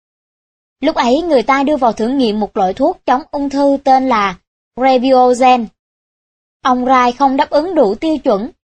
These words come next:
xin thử nghiệm thuốc. Bởi vì theo chuẩn đó, ông chỉ còn sống chưa đầy hai tuần, trong khi bệnh nhân thử nghiệm cần phải sống thêm ít nhất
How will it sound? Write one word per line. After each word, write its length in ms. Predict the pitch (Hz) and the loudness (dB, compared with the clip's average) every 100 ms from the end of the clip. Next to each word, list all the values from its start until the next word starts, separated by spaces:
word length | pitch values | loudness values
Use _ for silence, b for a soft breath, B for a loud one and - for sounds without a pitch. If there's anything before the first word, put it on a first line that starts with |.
| _ | _
xin 300 | - 285 247 | -2 0 0
thử 160 | 240 190 | -2 -2
nghiệm 280 | 254 196 190 | -2 -2 0
thuốc. 280 | 294 403 _ _ _ _ _ _ _ | 0 -2 _ _ _ _ _ _ _
Bởi 160 | 226 247 | 0 2
vì 300 | 277 240 214 | 4 2 2
theo 180 | 269 262 | 0 -2
chuẩn 280 | - 196 226 | 0 -2 0
đó, 280 | 254 285 415 _ _ _ 277 | -2 -2 -6 _ _ _ -2
ông 240 | 277 285 | 0 0
chỉ 60 | 277 285 | -4 -4
còn 180 | 240 | -4
sống 320 | 202 226 277 370 | -4 -6 -6 -4
chưa 140 | 311 | -2
đầy 180 | 262 208 | 0 0
hai 240 | 214 269 285 | -2 -6 -2
tuần, 300 | 269 220 180 _ _ _ _ _ - | 0 -2 -4 _ _ _ _ _ -2
trong 180 | 269 254 | 0 0
khi 300 | 277 254 247 | 0 0 2
bệnh 220 | 220 202 | 0 0
nhân 180 | 254 262 | -2 -2
thử 180 | 220 208 | -2 0
nghiệm 340 | 269 196 196 - _ _ | 0 0 -2 -10 _ _
cần 240 | 269 233 196 | 0 0 -2
phải 120 | 220 | -4
sống 240 | - 311 | -2 -4
thêm 240 | 330 285 269 | -2 0 0
ít 200 | 339 - | -2 0
nhất 260 | 330 415 | -2 -2